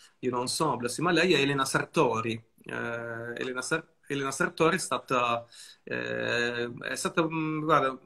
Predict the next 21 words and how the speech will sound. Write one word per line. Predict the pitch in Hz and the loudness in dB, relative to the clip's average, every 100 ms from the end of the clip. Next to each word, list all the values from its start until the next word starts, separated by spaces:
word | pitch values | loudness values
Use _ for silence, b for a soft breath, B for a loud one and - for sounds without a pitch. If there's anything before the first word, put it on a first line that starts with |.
| - | -14
ha | - | -14
f-, | - | -14
ha | - | -14
fatto | - 165 151 | -2 -2 0
una | 147 | 2
cosa | 226 220 | 4 4
molto | 202 214 | 2 2
bella, | 139 120 123 | 4 2 0
perché | 156 - | -2 2
lei | 160 135 | 4 4
insegnava | 131 156 160 147 120 120 120 | 2 0 2 2 2 0 0
canto | 170 190 214 226 226 | 0 0 0 0 0
al | 143 131 127 127 127 _ _ _ | 2 0 -2 -6 -10 _ _ _
conservatorio, | - 135 147 147 143 170 180 175 151 139 135 | -6 -2 0 0 2 2 6 6 6 2 0
al | 131 143 | 2 2
conservatorio, | 139 147 147 139 120 | 0 -2 0 2 2
all'Istituto | 120 123 147 170 165 | 0 -2 -2 -2 2
Pareggiato | 147 135 127 147 156 | 2 2 4 4 4
Verdi | 139 147 170 165 | 4 6 6 4
di | 135 | 2
Ravenna. | 123 120 107 110 113 | 0 0 -4 -6 -10